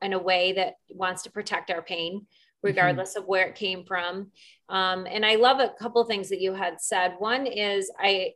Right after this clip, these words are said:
Speaker 1: I think it's really important to, to say, and I, I love that you did say it, is that not everybody, and I, and honestly, for me personally, most people that I know, when they have been in the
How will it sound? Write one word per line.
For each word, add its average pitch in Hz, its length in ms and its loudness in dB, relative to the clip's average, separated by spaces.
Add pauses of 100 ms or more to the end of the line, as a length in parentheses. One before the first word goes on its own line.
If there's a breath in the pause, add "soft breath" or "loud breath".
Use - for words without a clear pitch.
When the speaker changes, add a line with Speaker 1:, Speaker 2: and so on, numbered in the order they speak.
Speaker 1:
I 208 80 -4
think 233 180 2
it's 220 180 4
really 226 320 8
important 190 500 -4
to, 190 120 -8 (300)
to 202 300 -4
say, 196 500 6
and 196 120 2
I, 190 220 2
I 196 40 4
love 208 240 4
that 196 100 2
you 196 100 -4
did 220 220 0
say 180 260 4
it, - 80 -2 (420 loud breath)
is 233 120 4
that 226 240 6
not 233 260 6
everybody, 214 680 4
and 240 160 -4
I, - 140 -8 (340)
and 294 120 -4
honestly, 269 680 4
for 240 160 -2
me 233 160 0
personally, 214 720 -4 (100)
most 262 460 2
people 233 300 0
that 208 120 4
I 190 180 4
know, 190 360 2
when 196 240 -4
they 202 140 -2
have 185 280 2
been 196 140 -2
in 185 100 -8
the 180 120 -8